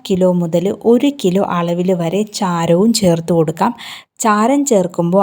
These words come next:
അതിൻ്റെ ചൂടെല്ലാം കളഞ്ഞതിന് ശേഷം കമ്പോസ്റ്റാക്കി വേണം ചേർത്ത് കൊടുക്കാനായിട്ട്. പണ്ടൊക്കെ നമ്മൾ നാരകത്തിന് ഇത്രയധികം വളങ്ങളൊന്നും ചേർത്ത് കൊടുക്കാറില്ലായിരുന്നു. പക്ഷേ ഇപ്പോൾ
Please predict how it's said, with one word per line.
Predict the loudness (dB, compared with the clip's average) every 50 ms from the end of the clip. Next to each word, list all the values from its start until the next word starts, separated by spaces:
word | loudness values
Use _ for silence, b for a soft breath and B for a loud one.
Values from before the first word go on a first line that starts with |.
| 2 0
അതിൻ്റെ | 0 -2 0 0 0 -2 -2 -4 -2
ചൂടെല്ലാം | 0 0 2 2 2 2 2 0 0 0 -2 -2 -2 -4
കളഞ്ഞതിന് | -4 -4 -4 -4 -2 -4 -4 -4 -2 -2 -2 -2 -4 -4
ശേഷം | -4 -4 -4 -2 -4 -4 -2 0
കമ്പോസ്റ്റാക്കി | 0 0 2 2 2 2 0 0 -2 0 0 0 0 0 -2 -2
വേണം | 0 0 0 -2 0 0
ചേർത്ത് | 0 -2 -2 -2 0 0 2
കൊടുക്കാനായിട്ട്. | 2 0 0 -4 -4 -4 -2 -2 -2 -2 -4 -6 -4 -4 -4 -4 -4 B B B B B _ _ -10
പണ്ടൊക്കെ | -4 0 2 4 4 4 4 4 4 4 4 4
നമ്മൾ | 4 2 2 2 2 2
നാരകത്തിന് | 0 0 0 0 0 -2 -2 -2 -2 -2 -2 -2 -4
ഇത്രയധികം | -6 -4 0 2 2 2 2 2 2 2 4 4
വളങ്ങളൊന്നും | 4 4 4 4 4 4 4 4 4 4 2 2 2 2
ചേർത്ത് | 2 2 2 2 0 -2 0
കൊടുക്കാറില്ലായിരുന്നു. | 0 0 -2 -2 0 0 0 0 0 -2 -2 -2 -2 -2 -2 -2 -2 0 0 -2 -2 B B B B _ -10
പക്ഷേ | -8 -6 -2 0 2 2 2
ഇപ്പോൾ | 0 -2 2 4 4 6